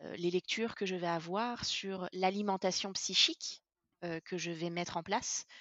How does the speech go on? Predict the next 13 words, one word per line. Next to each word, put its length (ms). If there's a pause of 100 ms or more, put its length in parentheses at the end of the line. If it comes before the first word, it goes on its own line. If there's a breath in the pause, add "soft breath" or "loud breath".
(720 loud breath)
heu, 340
avec, 580
heu, 380
bah, 140
tous 140
les 100
livres 260
que 120
je 120
vais 140
recouper, 760
avec, 440
heu, 320